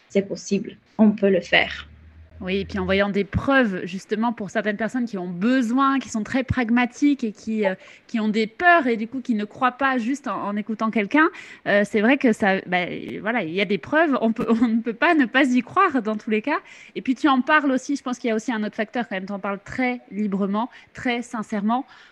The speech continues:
Speaker 2: Donc du coup, euh, voilà, on, on sent que c'est pas, c'est pas du fake dans tous les cas.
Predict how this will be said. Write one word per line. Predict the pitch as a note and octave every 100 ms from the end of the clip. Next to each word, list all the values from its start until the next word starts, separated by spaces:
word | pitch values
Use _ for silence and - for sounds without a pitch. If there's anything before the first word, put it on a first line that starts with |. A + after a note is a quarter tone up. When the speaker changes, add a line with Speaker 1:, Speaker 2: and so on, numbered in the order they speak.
| _ G3+
Speaker 2:
Donc | G3+
du | F#3
coup, | G#3 C4+ C#4
euh, | A#3+ G#3 G3 F#3+
voilà, | G3+ F3+
on, | E3+ E3 E3
on | F3
sent | - A3
que |
c'est | - G3+
pas, | F#3 F3+ F3
c'est | -
pas | E3
du | D#3
fake | - C4 B3+ -
dans | F#3 F3+
tous | F3+
les | G3+
cas. | G#3 F3+